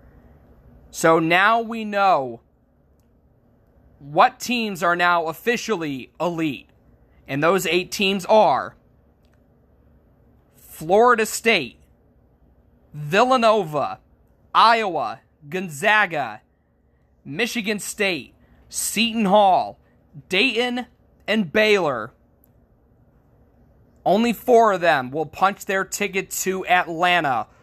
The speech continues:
Who will it be? Well, I guess you're gonna have to find out in the very next episode. But coming up next, I talked about Sweet Seton Hall making their first Sweet sixteen appearance since two thousand.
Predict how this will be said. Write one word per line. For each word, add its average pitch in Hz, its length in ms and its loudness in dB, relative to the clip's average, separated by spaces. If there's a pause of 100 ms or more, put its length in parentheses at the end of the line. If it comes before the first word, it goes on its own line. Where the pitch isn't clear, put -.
(160)
Who 233 180 0
will 240 140 2
it 202 140 0
be? 156 440 -4 (920)
Well, 160 220 6
I 151 80 4
guess 147 240 -4
you're 160 100 -6
gonna 156 80 -4
have 156 180 -2
to 135 80 -14
find 151 280 -2
out 156 160 0
in 143 40 -10
the 135 60 -8
very 143 260 -4
next 147 280 -6
episode. 139 540 -6 (440)
But 214 280 6 (460)
coming 240 300 -4
up 214 100 -2
next, 226 500 -8 (1300)
I 160 100 2
talked 208 260 4
about 190 220 4
Sweet - 260 -16
Seton 208 400 -10
Hall 196 220 -2
making 180 260 -8
their 165 120 -6
first 262 400 -6
Sweet 233 260 -8
sixteen 202 400 -8
appearance 202 420 -2
since 160 240 -6
two 170 220 -4
thousand. 214 640 2